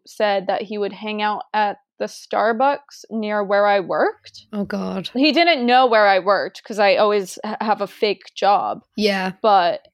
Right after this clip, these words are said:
Speaker 1: he was like, "Oh, I'm at the Starbucks in Central Square or something, or
Speaker 2: <laughs>
Speaker 1: Harvard Square." And I was like, "Shit." Like, I walked past that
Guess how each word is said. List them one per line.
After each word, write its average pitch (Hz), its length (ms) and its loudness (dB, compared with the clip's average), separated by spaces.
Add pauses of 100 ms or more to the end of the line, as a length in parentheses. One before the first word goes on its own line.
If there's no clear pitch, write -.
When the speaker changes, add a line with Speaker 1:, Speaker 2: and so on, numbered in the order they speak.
(120)
Speaker 1:
he 226 200 -8
was 208 160 -4
like, 208 180 0
"Oh, 339 180 4
I'm 220 180 2
at 240 160 -2
the 214 80 0
Starbucks 208 680 -2
in 202 400 -8
Central 226 400 -6
Square 196 520 0
or 185 40 -4
something, 175 520 -8 (160)
or 233 340 2
Speaker 2:
<laughs> - 0 -
Speaker 1:
Harvard 220 320 0
Square." 214 320 0
And 175 80 -4
I 180 40 -2
was 190 120 -8
like, 190 240 -4
"Shit." - 680 -6 (280)
Like, 185 440 0
I 196 140 4
walked 196 380 -2
past 180 240 -2
that - 240 -6